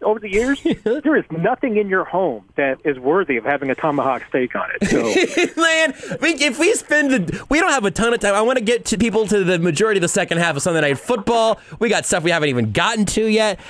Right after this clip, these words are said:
Speaker 2: If we spend the next ten minutes talking about the status of my air fryer, I'm gonna get self-conscious. I'm gonna wanna defend myself, and it's gonna be ten minutes.
Speaker 1: I'm not gonna do that to you, but I, yeah, you need, you need to hook, hook up with, you know, we, maybe, maybe Mitch Schwartz will have you over to the house,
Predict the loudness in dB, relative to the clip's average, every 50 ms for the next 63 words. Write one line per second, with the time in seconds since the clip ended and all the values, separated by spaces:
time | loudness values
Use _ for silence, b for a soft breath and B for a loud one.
0 | B B B _ -4 0 2 2 2 2 2 0 0 2 2 0 0 -2 -4 -2
1 | -2 0 2 2 2 0 -2 0 0 0 0 0 2 0 0 0 -2 -2 0 0
2 | 0 2 2 0 0 0 0 2 2 2 2 0 0 -2 -2 0 2 2 2 2
3 | 2 2 0 0 0 0 -2 0 0 0 0 0 0 -2 0 0 0 0 -2 -2
4 | 0 0 0 0 0 2 2 2 2 0 0 -2 -2 -2 0 2 2 2 2 0
5 | 0 0 -2 -2 0 0 -2 -2 0 0 0 0 0 0 -2 -2 -2 0 2 2
6 | 0 0 -2 -6 -8 -12 B B B B B -2 0 0 0 0 0 0 -2 0
7 | 0 0 2 2 0 -2 -2 -2 -2 -2 -2 -4 -4 -2 0 0 2 2 0 0
8 | 0 0 0 0 0 0 0 2 0 0 -2 -4 -4 -2 0 0 -2 -2 -2 -2
9 | 0 -2 0 0 -2 -4 -4 -8 -8 -6 -6 -6 -6 -4 -4 -4 -4 -2 -2 -2
10 | -4 -4 -8 -10 _ -8 -6 -4 -4 -4 -4 -2 -2 -2 -2 -2 -4 -4 -2 0
11 | 0 0 0 0 -2 0 0 0 0 0 -2 -2 0 -2 -2 -2 0 -2 -2 -4
12 | -8